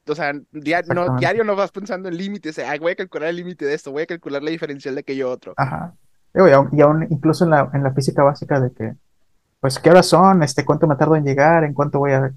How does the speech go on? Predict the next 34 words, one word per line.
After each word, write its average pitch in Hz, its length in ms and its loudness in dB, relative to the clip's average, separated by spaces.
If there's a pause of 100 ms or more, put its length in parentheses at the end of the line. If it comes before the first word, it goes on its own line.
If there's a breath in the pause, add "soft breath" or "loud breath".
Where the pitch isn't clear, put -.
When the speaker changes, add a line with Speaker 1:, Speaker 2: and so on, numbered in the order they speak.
(120)
Speaker 2:
cuánto, 143 240 -2 (140)
a 135 100 -6
qué 147 260 0
velocidad 143 340 0
tengo 147 220 -2
que 151 100 -2
irme 147 180 -2
para - 340 -8 (460)
Speaker 1:
Ujú. 135 120 -14
Speaker 2:
llegar 139 160 2
a 139 100 2
tiempo? 151 280 0
Es - 60 -4
como 139 180 -4
que, 135 80 0
ok, 135 80 0 (160)
bueno, 151 200 -4
pues, - 400 -20
ahorita 143 240 2
llego. 139 300 -2 (680)
Speaker 1:
Exacto, 147 480 -6
es 127 120 -12
que, 156 80 -12
joder, 165 240 -6
Speaker 2:
Ajá. - 280 -20 (140)
Speaker 1:
tengo 254 280 -2
media 262 360 2
hora, 185 360 0 (460)
o 185 140 -2
llego 247 300 0
en 285 100 0
media 277 240 2
Speaker 2:
Ya. - 0 -
Speaker 1:
hora, 277 320 0